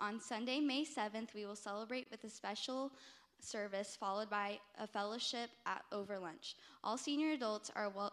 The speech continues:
invited to join us in the core gym immediately following our worship service for a delicious meal in your honor. There is no charge for the meal, but you must have a ticket,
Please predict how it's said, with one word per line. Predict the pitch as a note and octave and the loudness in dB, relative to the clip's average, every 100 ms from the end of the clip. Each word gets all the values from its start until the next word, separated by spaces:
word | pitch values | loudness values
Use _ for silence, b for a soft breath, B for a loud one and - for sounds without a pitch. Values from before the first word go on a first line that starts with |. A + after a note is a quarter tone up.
| - | -2
invited | A3+ A3 G#3+ G#3 A3+ | -4 -2 0 0 -2
to | - A3+ | -6 -4
join | A3+ G3+ | -4 -2
us | G3+ G#3 - | -2 -4 -4
in | G#3+ | -6
the | A#3 | -6
core | - A#3+ | -4 -2
gym | A#3+ G3 F#3+ F#3+ | -2 -2 -2 -4
immediately | G3+ A3 A3+ - A3+ | -4 -2 -2 -4 -6
following | - G3 G3 G3 G3 - | -2 0 0 -4 -6 -6
our | G3 | -4
worship | F#3+ G3 - A#3+ | -2 -2 -4 -4
service | - F#3+ F#3+ - | -4 -2 -2 -4
for | G3 | -6
a | |
delicious | G3 F#3 G3+ - A3 | -4 -2 0 -2 -2
meal | G3+ F#3+ F#3+ | -6 -6 -6
in | G3 F#3+ | -6 -4
your | F#3+ F#3+ | -4 -4
honor. | E3+ E3+ - A3 B B B | -4 -6 -8 -12 B B B
There | G#3+ G#3+ | 0 0
is | A3+ | 0
no | G#3+ | -2
charge | B3 B3+ C4+ - | 0 2 2 0
for | D4+ | 0
the | D4+ | 0
meal, | A#3+ G#3 G#3 | 0 0 -2
but | G3 | -2
you | G#3 | -4
must | G3 G3 - | -4 -4 -4
have | - A3 | -4 -4
a | |
ticket, | B3 A#3 F#3+ F3+ F3 | -4 -4 -4 -6 -8